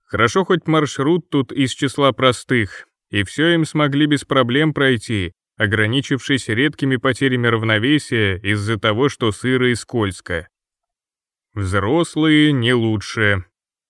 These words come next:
Каратист Сакаи на половине пути начал сморкаться настолько громогласно,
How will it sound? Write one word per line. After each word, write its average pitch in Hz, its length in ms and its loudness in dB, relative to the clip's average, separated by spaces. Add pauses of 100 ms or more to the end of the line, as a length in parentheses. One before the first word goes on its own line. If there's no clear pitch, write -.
(160)
Каратист 117 600 2
Сакаи 139 800 0 (100)
на 101 140 -2
половине 120 480 2
пути 143 400 0
начал 135 380 0
сморкаться 120 640 0
настолько 143 640 0
громогласно, 120 1040 0